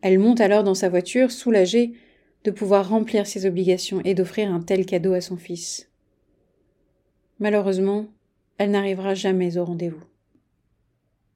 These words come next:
Amanda Berry naît le vingt-deux avril mille neuf cent quatre-vingt-six et grandit à Cleveland avec sa mère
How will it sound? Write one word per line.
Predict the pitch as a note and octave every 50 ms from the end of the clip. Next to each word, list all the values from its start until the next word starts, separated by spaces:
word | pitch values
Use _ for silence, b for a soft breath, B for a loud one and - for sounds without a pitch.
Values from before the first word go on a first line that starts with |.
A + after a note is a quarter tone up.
| _ _ _ _ _ _ _ _ _ _ _ _
Amanda | - G3+ G#3 A3 A3+ A3+ B3+ C4+ C4
Berry | G#3 G3 G3 F#3+ G3+ A3+ B3+
naît | A#3 A3 G#3 A3 A#3+
le | B3+ A#3 G3+ F#3
vingt-deux | F3 F#3+ G#3 A3 G#3+ A3+ A#3+
avril | A3 F#3+ F3 F#3 - G3+ G3+ G#3+ G#3
mille | G3 G#3 G#3 G3+
neuf | G#3 G3+
cent | G#3 - A#3+
quatre-vingt-six | A#3 G#3 F#3 - - F#3 F3 F3 F3 - - G3 G#3+ A#3+ A#3 - - - _ _ _ _ _ _ _ _ _ _ _ _ -
et | G3+ G3
grandit | G3+ A3 A3+ A3 C#4+
à | C4+
Cleveland | C4 - - A3+ G#3 G3 F3+ F3 F3 F3
avec | E3+ E3 F3 E3+
sa | - G#3 F#3+
mère | G3 G3+ A3 A#3+